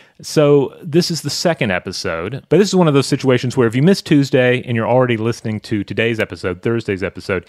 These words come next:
you're still probably good to go, uh, because we're just looking at individual winners that, uh, revolve around generally one study, maybe a handful of studies, but each one is kind of a self-contained topic. So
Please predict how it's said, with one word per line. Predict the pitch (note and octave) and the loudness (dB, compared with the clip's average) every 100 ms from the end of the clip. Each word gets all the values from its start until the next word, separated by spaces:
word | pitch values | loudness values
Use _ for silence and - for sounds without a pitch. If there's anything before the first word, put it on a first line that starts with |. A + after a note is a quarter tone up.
| - - _ - | -18 -20 _ -4
you're | F3+ | -4
still | - G3 | 2 0
probably | D#3+ C3+ G#2+ F#2+ | 2 0 0 -2
good | F#2+ | -2
to | F2+ | -4
go, | D#2 D#2 - _ _ - | -8 -10 -12 _ _ -10
uh, | G2 | -8
because | G2 C3 A#2+ | -2 -2 2
we're | C3+ | 2
just | D3+ C#3+ | 2 0
looking | C3 C3 C#3 C3+ B2 | -2 2 2 2 -2
at | A2 - | -2 -2
individual | C#3+ D3 C3 A#2+ A#2 A2+ A2 G#2+ _ | 0 2 0 0 2 4 2 0 _
winners | G#2 A2 A2 G#2+ G2+ - - - | -2 0 0 -2 -4 -10 -20 -16
that, | G#2+ G2+ F2+ - G#2+ | -6 -4 -4 -6 -6
uh, | F#2 F#2 F#2+ F#2+ A2+ G#2+ A#2 | -4 -4 -4 -6 -12 -18 -12
revolve | B2+ B2 B2+ A#2+ | -6 -2 0 2
around | A2+ A2+ G#2+ G#2 G#2 - - - | 0 0 0 0 -2 -8 -18 -8
generally | A#2+ C3+ C3+ B2 A#2 | -2 0 2 2 0
one | G#2+ G2+ A#2 A#2+ | 0 0 0 0
study, | - A#2 A2 G#2+ | -2 -2 0 0
maybe | A2 G#2+ | 0 -2
a | G2 | -2
handful | G2+ G#2 G#2+ G#2 | -4 -6 -4 -4
of | G2+ | -6
studies, | - G#2+ F#2+ G2 G2 - - - - | -4 -4 -2 -6 -8 -12 -20 -18 -4
but | A2+ G#2 G#2+ | 0 0 -2
each | - E3 - | -4 -4 -2
one | C3 A#2 | 0 0
is | G#2+ | -2
kind | - G#2 G2+ | -4 -4 -2
of | F#2+ | -2
a | |
self-contained | - - G2 - G2+ - G2 F2 E2+ - - | -2 -2 -2 -4 -10 -6 -8 -8 -12 -16 -12
topic. | E2+ D#2 - - - | -8 -8 -12 -16 -6
So | - G#2 | -2 0